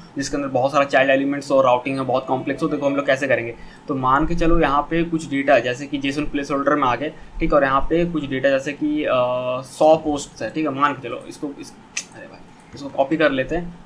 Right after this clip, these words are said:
और यहाँ पे जाते हैं और वापस आते हैं। यहाँ पे देखते हैं package JSON में क्या Axios इंस्टॉल है। Axios, Fetch एपीआई भी कर सकते हैं, ऐसा ज़रूरी नहीं Axios। चलो Fetch एपीआई यूज़ कर लेते हैं, जो native है,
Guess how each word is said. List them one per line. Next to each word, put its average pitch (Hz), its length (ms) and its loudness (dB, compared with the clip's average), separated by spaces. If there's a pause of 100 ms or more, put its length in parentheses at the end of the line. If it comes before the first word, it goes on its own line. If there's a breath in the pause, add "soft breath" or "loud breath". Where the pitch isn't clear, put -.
और 120 380 2
यहाँ 131 160 -2
पे 135 100 -2
जाते 127 280 2
हैं 160 60 -6
और 127 240 -2
वापस 123 360 -6
आते 131 180 -8
हैं। 135 60 -4
यहाँ 131 60 -4
पे 135 100 -8
देखते 135 220 -4
हैं 139 100 -8
package 131 280 0
JSON 139 240 -6
में 139 180 -6
क्या 135 320 2 (380)
Axios - 440 -6
इंस्टॉल 139 360 0
है। 127 300 0 (260)
Axios, 131 580 -12
Fetch 175 280 0
एपीआई 185 220 0
भी 185 100 0
कर 175 160 0
सकते 139 280 -4
हैं, 127 80 -4
ऐसा 135 140 -6
ज़रूरी 127 340 -6
नहीं 139 120 -4
Axios। 127 280 -6
चलो 165 140 2
Fetch 165 240 0
एपीआई 165 220 2
यूज़ 143 140 0
कर 143 80 4
लेते 135 140 2
हैं, 135 80 -2
जो 139 60 0
native 131 320 2
है, 135 60 6